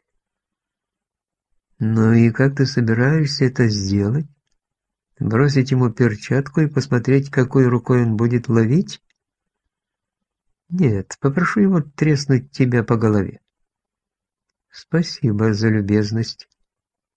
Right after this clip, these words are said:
"Не за что. Угол, под которым сделал надрез на запястье Джесси, это лишь часть загадки.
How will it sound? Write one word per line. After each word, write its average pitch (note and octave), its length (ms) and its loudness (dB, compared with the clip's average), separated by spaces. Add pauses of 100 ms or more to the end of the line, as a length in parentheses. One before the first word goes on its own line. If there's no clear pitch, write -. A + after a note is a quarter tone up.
(180)
"Не C3+ 320 0
за A2 140 -2
что. - 300 -4 (360)
Угол, B2 420 2
под A2+ 180 -2
которым A#2 360 0
сделал A2 400 2
надрез A2 520 0
на A2 120 0
запястье G#2 600 -2
Джесси, A2+ 560 -4 (760)
это B2+ 200 2
лишь C#3 380 2
часть D#3+ 340 0
загадки. A2 720 -4